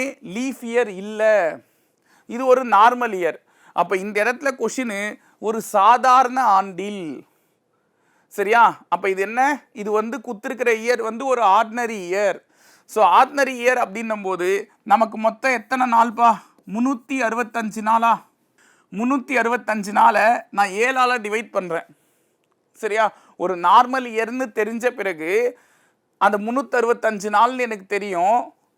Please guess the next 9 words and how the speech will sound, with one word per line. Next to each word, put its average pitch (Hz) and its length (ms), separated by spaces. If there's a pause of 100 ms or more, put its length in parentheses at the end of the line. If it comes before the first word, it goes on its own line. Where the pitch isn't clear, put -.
(160)
ஒரு 180 260
வாரத்துக்கு 233 760
ஏழு 220 300
நாள். 202 560 (260)
So, 226 180
நான் 214 180
ஏழால 254 440
டிவைட் 202 300
பண்றேன். 160 380